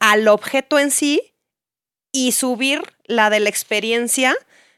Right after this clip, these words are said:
no que te dé el objeto como tal, pero digamos que es como un ve-, un vehículo ahora sí, ¿no? Que estamos hablando de carros, pero un vehículo hacia una experiencia.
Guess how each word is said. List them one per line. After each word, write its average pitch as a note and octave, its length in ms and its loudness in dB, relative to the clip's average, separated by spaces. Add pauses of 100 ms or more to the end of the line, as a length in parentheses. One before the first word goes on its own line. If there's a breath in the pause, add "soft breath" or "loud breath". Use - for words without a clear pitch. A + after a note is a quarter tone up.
(140 soft breath)
no D4 340 0
que D#4 140 0
te D4+ 140 2
dé D4 80 4
el D4 100 2
objeto D4+ 400 0
como C#4+ 240 2
tal, D#4 240 2
pero A3 240 0
digamos A3+ 560 -6
que A#3 60 -10
es - 60 -6
como B3+ 300 -2
un B3+ 80 -6
ve-, A#3 280 0
un A#3+ 260 -6
vehículo A3+ 480 -2
ahora G#3 180 0
sí, G3 160 -10
¿no? F3+ 160 -10 (300 soft breath)
Que F#3+ 80 -2
estamos C4+ 220 4
hablando B3+ 200 8
de A3+ 140 6
carros, G#3+ 320 2 (200 loud breath)
pero B3 200 6
un C#4+ 160 2
vehículo C#4 540 2
hacia A#3 460 -2
una A#3+ 220 0
experiencia. A3 800 -8